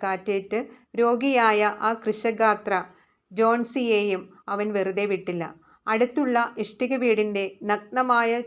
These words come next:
ചുമരിലേക്ക് നോക്കി അനങ്ങാതെ തൻ്റെ കട്ടിലിൽ അവൾ കിടപ്പായി. ഒരു ദിവസം രാവിലെ ഡോക്ടർ അത്ര ശുഭമല്ലാത്ത ഒരു വിവരം പറയാനെന്ന മട്ടിൽ സ്യൂവിനെ വിളിച്ചു പറഞ്ഞു. അവൾ രക്ഷപ്പെടാൻ പത്തിലൊന്ന് സാധ്യത മാത്രമേയുള്ളൂ.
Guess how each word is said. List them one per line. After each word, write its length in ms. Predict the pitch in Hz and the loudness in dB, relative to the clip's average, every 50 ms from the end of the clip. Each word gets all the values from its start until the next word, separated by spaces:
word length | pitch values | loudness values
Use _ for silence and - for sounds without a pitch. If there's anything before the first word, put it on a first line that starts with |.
| - _ _ _ _ | -10 _ _ _ _
ചുമരിലേക്ക് 600 | - 220 208 202 208 208 220 226 220 226 220 240 220 208 | -6 -6 -2 -2 0 0 2 2 2 2 2 0 -2 -2
നോക്കി 320 | 202 196 190 - 208 196 190 - - _ _ _ - | -2 -4 -4 -6 -8 -8 -8 -10 -14 _ _ _ -10
അനങ്ങാതെ 760 | 202 202 202 202 214 220 233 233 226 226 220 226 226 226 226 - | -8 -6 -4 -4 -2 0 2 4 4 4 4 2 0 0 -4 -8
തൻ്റെ 400 | 202 196 202 202 202 202 196 - - | -8 -8 -4 -4 -4 -4 -4 -6 -6
കട്ടിലിൽ 440 | 196 185 185 190 202 208 202 202 196 - | -6 -6 -6 -6 -2 -2 -2 -2 -4 -6
അവൾ 180 | - 190 196 196 | -6 -6 -6 -6
കിടപ്പായി. 600 | 190 - 190 185 180 180 - 185 175 170 160 - - _ _ _ _ _ _ _ _ _ _ _ _ _ _ _ _ _ _ - - | -4 -4 -4 -4 -4 -2 0 -2 -2 -2 -4 -8 -14 _ _ _ _ _ _ _ _ _ _ _ _ _ _ _ _ _ _ -8 -2
ഒരു 160 | 233 247 254 | -2 0 2
ദിവസം 360 | 269 294 294 285 285 311 294 302 285 | 2 0 0 0 0 -2 0 2 4
രാവിലെ 460 | 247 233 226 220 220 233 226 233 233 233 226 202 | 4 6 4 4 4 4 4 4 2 2 0 0
ഡോക്ടർ 340 | 208 202 202 202 - 214 208 208 - - | 2 2 2 2 -2 -8 -8 -8 -6 -6
അത്ര 260 | 208 208 - - 247 | -6 -6 -4 -4 -4
ശുഭമല്ലാത്ത 880 | 247 - - 226 196 190 226 254 254 233 214 208 208 202 202 202 - 208 202 - - | -4 -2 -4 -6 -4 -4 -2 0 2 2 2 2 0 0 -2 -2 -2 -4 -4 -4 -4
ഒരു 180 | 220 208 214 | -6 -6 -6
വിവരം 500 | 220 202 185 185 196 202 214 220 220 214 - | -6 -6 -4 -4 -2 -2 -2 -2 -4 -6 -6
പറയാനെന്ന 500 | 202 190 190 196 202 214 214 214 214 214 | -6 -4 -4 -4 -4 -2 -4 -2 -4 -4
മട്ടിൽ 380 | 208 196 185 180 185 190 180 165 - - - _ _ _ _ _ | -4 -4 -6 -4 -4 -4 -4 -4 -6 -12 -20 _ _ _ _ _
സ്യൂവിനെ 560 | - - - 214 214 214 214 226 220 226 233 233 | -14 -6 -2 0 2 2 2 2 2 2 0 2
വിളിച്ചു 360 | 214 196 196 196 190 - 208 | 0 0 -2 -2 -4 -4 -4
പറഞ്ഞു. 360 | 196 190 175 170 170 165 175 - _ _ _ _ _ _ _ _ _ - - | -2 -2 -2 -2 -4 -6 -10 -12 _ _ _ _ _ _ _ _ _ -6 -4
അവൾ 200 | 226 233 262 285 285 - - 220 | 0 2 2 0 0 -4 -2 0
രക്ഷപ്പെടാൻ 600 | 214 214 214 - - 311 311 302 247 226 226 226 226 - - - | 0 0 0 -2 -4 -2 0 2 2 4 4 2 0 -6 -6 -4
പത്തിലൊന്ന് 600 | 214 214 214 - - 277 254 247 233 226 220 226 226 | -4 -4 -4 -2 -2 0 0 0 0 0 -2 -2 -4
സാധ്യത 520 | 226 - 233 208 202 196 180 - 226 220 220 | -2 0 2 2 2 0 -2 -4 -2 -2 0
മാത്രമേയുള്ളൂ. 800 | 220 208 196 190 190 - 202 196 208 202 196 185 175 165 175 | 2 2 0 0 -2 -4 -4 -2 -2 0 0 0 0 0 -2